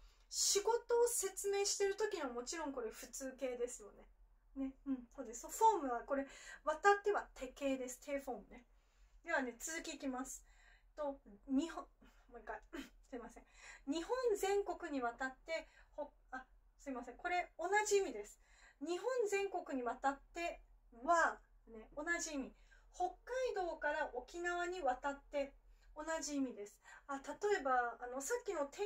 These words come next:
気予報みたいね。あ、今日は、ね、今日はとても寒いです。ね。日本全国にわたって、ね、昨日より気温が下がるでしょう。とか。例えば、あとは、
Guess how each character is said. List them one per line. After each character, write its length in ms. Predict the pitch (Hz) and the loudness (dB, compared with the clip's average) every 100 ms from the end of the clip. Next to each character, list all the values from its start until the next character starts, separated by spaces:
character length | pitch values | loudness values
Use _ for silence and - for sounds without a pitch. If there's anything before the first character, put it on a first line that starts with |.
| 440 | -2
気 120 | - | 0
予 100 | 427 | 2
報 220 | 427 339 262 | 4 4 2
み 120 | 233 | -2
た 80 | 202 | -8
い 100 | 208 | -12
ね。 180 | 214 - - - - | -16 -20 -20 -20 -10
あ、 240 | - 285 285 - | 2 2 2 0
今 160 | 453 427 311 | 2 4 4
日 20 | |
は、 380 | 302 311 320 320 | 4 4 2 -4
ね、 120 | 240 - | -10 -2
今 180 | 370 359 | 0 2
日 40 | |
は 80 | 302 | 2
と 140 | 277 269 | 0 -4
て 100 | 339 | -2
も 160 | 349 | -2
寒 360 | 349 349 339 359 | 0 -2 -2 -4
い 100 | 294 | -2
で 320 | 269 254 254 | -2 0 -2
す。 180 | 262 - 220 | -6 -12 -16
ね。 160 | 226 - - - - - - | -18 -18 -20 -20 -20 -20 -8
日 180 | 277 330 | -4 -2
本 100 | 392 453 415 | 0 2 2
全 280 | 415 427 415 | 2 0 -2
国 280 | - 349 | -6 -4
に 140 | 294 247 | -2 -2
わ 100 | 233 | -2
た 180 | - 254 | -2 -4
っ 80 | - - - | -6 -20 -10
て、 460 | - - 320 240 - - - | -2 0 0 -2 -6 -20 -8
ね、 180 | 269 269 - | -4 -4 -4
昨 160 | 330 330 392 392 | -6 0 2 2
日 40 | 302 | 2
よ 120 | 262 | 0
り 300 | 277 302 - - | -2 -4 -12 -16
気 240 | - 294 | -8 -4
温 240 | 330 339 339 | -2 -2 2
が 240 | 359 370 | 4 4
下 340 | - - 285 277 | 4 4 2 2
が 140 | 311 | 2
る 100 | 277 | 0
で 120 | 220 | -2
し 120 | 214 247 | -2 -2
ょ 280 | 220 196 - | -2 -4 -8
う。 60 | |
と 60 | - - - _ _ _ - - - 262 | -20 -20 -20 _ _ _ -20 -20 -14 0
か。 60 | 311 | 2
例 120 | 285 | 4
え 20 | |
ば、 180 | 247 233 | 2 0
あ 60 | |
と 180 | 233 240 | 0 -2
は、 260 | 226 226 | 0 -2